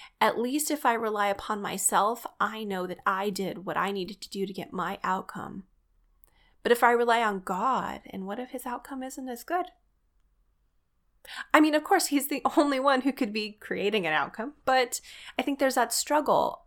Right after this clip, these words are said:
of faith and letting go and allowing, surrendering, right? Surrender, oh my God, is, it sounds like the worst thing possible for me to surrender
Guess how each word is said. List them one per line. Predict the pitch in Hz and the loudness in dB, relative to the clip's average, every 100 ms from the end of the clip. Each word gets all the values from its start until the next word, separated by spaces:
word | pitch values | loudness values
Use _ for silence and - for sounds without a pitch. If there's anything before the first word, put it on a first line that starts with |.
| - | -2
of | 202 190 - _ | -2 -2 -12 _
faith | - - 240 294 - - _ - - - | -20 -2 0 0 -4 -20 _ -20 -20 -2
and | 208 208 202 202 - - _ | 0 2 0 -4 -8 -10 _
letting | 196 180 175 175 | -4 -4 -2 -2
go | 185 202 190 156 170 - | 2 4 4 2 -4 -4
and | 180 | -2
allowing, | 170 170 160 180 170 - - _ _ | 0 -2 0 0 -2 -6 -14 _ _
surrendering, | - - 247 220 196 190 202 196 196 160 - 220 _ _ _ _ _ _ | 0 2 4 2 0 0 -2 -4 -4 -6 -10 -16 _ _ _ _ _ _
right? | 170 180 - | -2 0 0
Surrender, | - 202 196 196 220 185 127 - _ | 0 0 4 4 4 0 -2 -4 _
oh | 196 | -2
my | 175 170 | 0 0
God, | - - | 4 4
is, | - 185 - - - - - - | 2 -4 -6 -8 -14 -20 -20 -6
it | - 214 | -2 0
sounds | - 226 226 | 4 4 4
like | 214 | 2
the | 202 | 2
worst | 185 208 208 - | 4 4 2 0
thing | 196 | -4
possible | 196 - 190 - - - | -4 0 0 0 -6 -8
for | - | -8
me | - - | -10 -10
to | - 202 | -6 -2
surrender | - 208 180 165 170 185 185 175 - 190 | 0 0 -4 -4 -6 -6 -4 -4 -4 -8